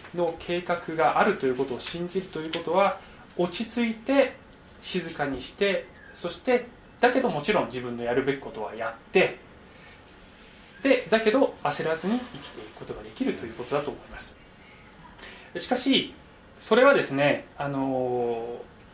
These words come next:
なんていうんですかね、あの、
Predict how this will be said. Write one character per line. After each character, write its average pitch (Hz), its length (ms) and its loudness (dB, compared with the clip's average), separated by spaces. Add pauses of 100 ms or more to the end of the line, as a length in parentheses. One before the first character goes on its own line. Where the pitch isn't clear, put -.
(1040)
な 143 120 -6
ん 123 60 -6
て 117 100 -12
い 110 40 -14
う - 20 -16
ん - 40 -18
で - 40 -18
す - 100 -14
か 127 80 -10
ね、 147 260 -4 (800)
あ 131 60 -12
の、 120 60 -10